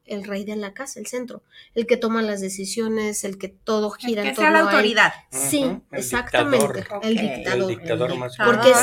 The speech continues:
Speaker 1: exactamente es así.
Speaker 3: Exacto,
Speaker 1: Primero
Speaker 3: es un
Speaker 1: inicia
Speaker 3: dictador.
Speaker 1: como algo inocente, "¿Qué quiere mi niño? ¿Qué quiere? ¿Qué
Speaker 3: Sí.
Speaker 1: quiere?". Y después se vuelve un dictador,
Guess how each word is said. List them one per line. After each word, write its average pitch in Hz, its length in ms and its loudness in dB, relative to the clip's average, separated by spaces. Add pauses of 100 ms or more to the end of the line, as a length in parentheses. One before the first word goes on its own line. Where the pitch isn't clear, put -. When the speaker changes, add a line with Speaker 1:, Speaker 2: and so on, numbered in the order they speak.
Speaker 1:
exactamente 359 600 2
es 370 120 -4
así. 339 200 -2
Speaker 3:
Exacto, - 200 -6
Speaker 1:
Primero 294 320 2
Speaker 3:
es 392 80 4
un 359 80 6
Speaker 1:
inicia 392 260 2
Speaker 3:
dictador. 320 180 -2
Speaker 1:
como 294 140 2
algo 302 240 0
inocente, 320 720 -2
"¿Qué 359 100 -8
quiere 349 320 -6
mi 294 160 -6
niño? 320 480 -8
¿Qué 285 140 -20
quiere? 311 320 -8
¿Qué 277 100 -20
Speaker 3:
Sí. - 60 -20
Speaker 1:
quiere?". 330 280 -8 (300)
Y 254 120 -6
después 240 360 -2
se 302 80 -4
vuelve 277 300 -6
un 294 80 -6
dictador, 208 560 -10